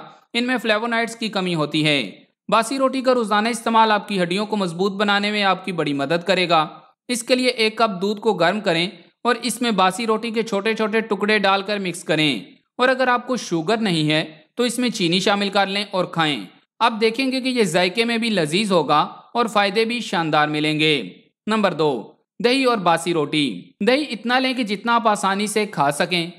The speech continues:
इसके बाद मिट्टी के बर्तन में देसी शक्कर थोड़ी सी डालकर मिक्स करके रात को बर्तन ढांक कर खुले सहन में रख दें। अगर कच्चा बर्तन मुयस्सर ना हो और खुला सहन भी मुयस्सर ना हो,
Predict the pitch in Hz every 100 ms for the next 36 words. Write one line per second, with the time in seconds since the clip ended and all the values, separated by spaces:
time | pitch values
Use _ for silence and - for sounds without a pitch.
0 | _ 226 226 254 254 240 220 220 247 233
1 | 208 185 226 233 233 175 180 175 226 202
2 | 170 208 202 196 202 202 208 160 185 190
3 | 151 165 - - - 220 - - 233 226
4 | 233 202 208 226 202 185 208 220 175 165
5 | 180 202 196 202 196 196 202 185 160 151
6 | 143 151 151 120 92 - _ _ 247 262
7 | 269 262 254 254 247 240 247 233 190 180
8 | 202 214 165 151 160 185 - _ 247 233
9 | 247 254 240 - 190 185 226 233 240 214
10 | 170 160 165 156 156